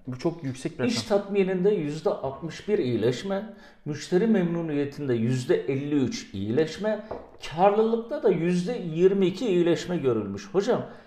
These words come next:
Speaker 2: hangi araç, hangi argüman
Speaker 1: Evet.
Speaker 2: kısa sürede yüzde yirmi iki karınızı arttırabiliyor ya? Böyle bir şey yok yani.
Speaker 1: İnanılmaz bir şey.
Speaker 2: Hakikaten öyle. Bunu gören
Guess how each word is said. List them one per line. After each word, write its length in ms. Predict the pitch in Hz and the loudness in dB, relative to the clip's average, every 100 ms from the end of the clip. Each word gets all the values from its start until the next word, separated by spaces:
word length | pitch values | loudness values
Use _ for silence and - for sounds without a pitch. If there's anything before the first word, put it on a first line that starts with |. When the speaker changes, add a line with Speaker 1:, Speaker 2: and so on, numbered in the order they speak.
| - _ | -20 _
Speaker 2:
hangi 480 | - - 254 285 240 | -14 2 4 6 4
araç, 420 | - 170 185 156 | 8 8 8 4
hangi 480 | - 180 233 240 233 | -2 -2 0 2 2
argüman 600 | - 160 170 170 175 151 | 4 4 4 2 2 2
Speaker 1:
Evet. 340 | 135 135 107 - - - - | 6 6 4 -2 -16 -18 -6
Speaker 2:
kısa 260 | 285 302 | -2 0
sürede 360 | 302 240 202 175 | 2 8 10 8
yüzde 340 | 170 175 180 | 4 2 4
yirmi 300 | 185 180 190 | 8 8 8
iki 200 | 185 196 | 2 0
karınızı 580 | - 165 160 160 139 143 | 0 2 4 2 0 0
arttırabiliyor 560 | 135 - 143 135 131 131 | -2 -2 -2 0 2 0
ya? 180 | 147 - - - | -2 -10 -18 2
Böyle 180 | - 180 | 8 8
bir 60 | 208 | 8
şey 240 | - 220 | 6 6
yok 260 | 196 247 - | 8 4 4
yani. 340 | 226 135 110 - - | -2 -2 -4 -10 -4
Speaker 1:
İnanılmaz 420 | 135 139 151 165 | -2 0 0 0
bir 60 | 139 | -4
şey. 180 | - 92 - - | -10 -14 -18 -20
Speaker 2:
Hakikaten 560 | - 127 - - 214 220 | -6 -6 -4 -2 2 2
öyle. 280 | 156 117 - - - | 2 0 -4 -14 -4
Bunu 200 | 175 254 | -2 0
gören 360 | 247 247 233 - | 4 6 4 0